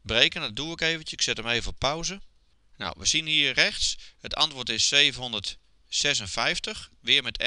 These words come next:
f en in berekend. Nou, nu kunnen we dus die x berekenen. Want x was m gedeeld door f. Oftewel zevenhonderdzesenvijftig gedeeld door honderdtachtig.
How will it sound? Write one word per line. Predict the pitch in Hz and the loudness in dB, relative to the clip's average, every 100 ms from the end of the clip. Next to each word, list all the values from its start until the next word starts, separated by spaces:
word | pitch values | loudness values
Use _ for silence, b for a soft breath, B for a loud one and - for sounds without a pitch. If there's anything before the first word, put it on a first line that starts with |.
| 120 | -2
f | |
en | 113 | 0
in | 117 127 | 0 0
berekend. | 104 104 156 185 185 - B B B B B | 0 2 2 -2 -10 -12 B B B B B
Nou, | - - | -12 -12
nu | - 156 | -6 -4
kunnen | 180 160 | -4 -4
we | 135 | -2
dus | 127 110 | -4 -2
die | 120 - - | -2 0 -2
x | - | -2
berekenen. | 123 101 98 107 156 - _ _ _ | -2 0 -2 -6 -10 -16 _ _ _
Want | 113 107 277 180 | -10 0 6 6
x | - | 6
was | 113 113 - - _ _ _ _ - | 0 0 0 -4 _ _ _ _ 2
m | 151 151 - | 4 4 -4
gedeeld | 120 117 104 | -6 -4 -2
door | 104 160 135 | -2 2 2
f. | 147 - - b b b b b - - | 2 -4 -8 b b b b b -20 -10
Oftewel | 120 - 110 107 | -6 -4 -2 0
zevenhonderdzesenvijftig | - 139 131 120 104 - 143 123 98 131 147 135 107 - | 2 2 2 -4 -6 -2 -2 -2 -4 -2 -2 -2 -6 -10
gedeeld | 110 127 113 | -2 -2 -2
door | 107 | -6
honderdtachtig. | 120 101 - 131 - 139 - - | -8 -6 -2 -2 -4 -10 -10 -16